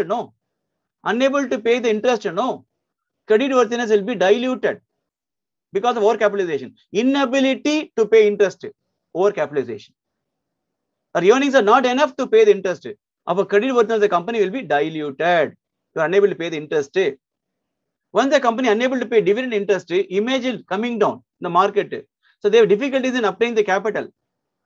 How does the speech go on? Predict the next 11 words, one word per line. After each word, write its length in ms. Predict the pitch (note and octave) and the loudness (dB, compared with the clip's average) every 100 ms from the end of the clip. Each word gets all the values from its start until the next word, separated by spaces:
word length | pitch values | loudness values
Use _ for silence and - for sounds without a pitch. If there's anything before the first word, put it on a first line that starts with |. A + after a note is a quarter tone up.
| _ _ - | _ _ -6
For 80 | |
a 40 | F#3+ | -2
company 360 | G3 G#3 C#4 | 0 0 -2
faced 240 | A#3 A#3 A3 | 2 0 0
situation 340 | G3 A3+ G#3+ | -6 -4 -2
of 80 | G#3+ | 0
overcapitalization, 800 | F#3+ G#3+ G3 F#3 D#3+ C#3+ D#3+ E3+ _ _ _ _ | 2 2 0 0 -2 -2 -4 -12 _ _ _ _
it 80 | F3 | -4
is 60 | G#3 | 2
very 220 | G3 C#4 | 4 4
difficult 500 | B3 G#3+ A3 A3+ G#3+ | 0 -4 -2 -2 -2